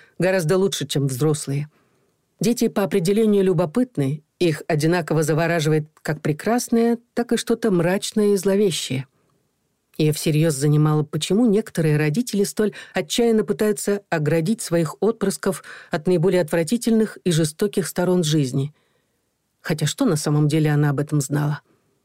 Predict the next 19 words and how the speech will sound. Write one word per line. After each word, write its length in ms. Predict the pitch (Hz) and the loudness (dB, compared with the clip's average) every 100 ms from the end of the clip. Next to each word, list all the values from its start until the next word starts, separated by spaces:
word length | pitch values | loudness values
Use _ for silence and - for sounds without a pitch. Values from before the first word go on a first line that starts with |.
| _ _ _ _ _ | _ _ _ _ _
Ванесса 380 | 160 170 185 165 | 0 0 0 -2
практически 520 | 151 165 185 - - | -4 -2 -2 -4 -2
не 120 | 170 165 | 0 0
общалась 440 | 156 - 170 151 | 0 0 0 0
с 60 | - | 0
малолетками, 720 | 160 160 202 208 151 139 147 - _ - | 0 2 0 -2 -2 -2 -6 -14 _ -6
если 180 | 156 | 0
не 80 | 151 | 0
считать 360 | 151 156 165 151 | 0 0 -2 0
тех 240 | - 156 | -2 0
редких 360 | 165 151 156 151 | 0 0 -2 -2
случаев, 480 | - 202 - 196 - - _ _ | -2 -2 -2 -4 -6 -20 _ _
когда 300 | - 151 165 | -4 0 0
кто-то 320 | 151 - 175 | -2 -2 0
из 140 | 170 147 | 2 2
её 180 | 160 151 | 2 0
коллег 320 | 170 185 156 | 0 0 0
приводил 360 | 151 151 151 | 0 2 2
своих 300 | 151 160 147 | 0 0 0